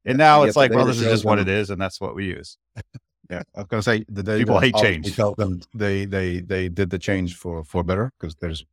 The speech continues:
Speaker 2: probably more interaction or whatever, whatever Facebook's goal is. But, uh, um, yeah, no, I, I'm sure that's, that's part of it. Um, so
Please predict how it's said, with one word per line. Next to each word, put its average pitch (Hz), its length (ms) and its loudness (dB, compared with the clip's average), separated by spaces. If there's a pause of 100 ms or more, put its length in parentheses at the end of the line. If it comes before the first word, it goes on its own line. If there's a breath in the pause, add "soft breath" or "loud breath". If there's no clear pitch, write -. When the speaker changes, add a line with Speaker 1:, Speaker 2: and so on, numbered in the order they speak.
Speaker 2:
probably 90 240 -4
more 90 240 0
interaction 92 400 -6
or 80 100 -10
whatever, 82 420 -6 (680)
whatever 92 320 -6
Facebook's 98 480 -8
goal 95 300 -6
is. 120 240 -4
But, 95 220 -8 (100)
uh, 85 280 -8 (680)
um, 85 420 -10 (160)
yeah, 180 200 2
no, 95 220 -4 (420)
I, - 40 -16 (380)
I'm 123 120 -4
sure 160 200 -2
that's, 147 280 -6
that's 120 220 -8
part 135 280 -2
of 101 160 0
it. 87 120 -2 (100)
Um, 92 480 -2 (1080)
so 147 300 2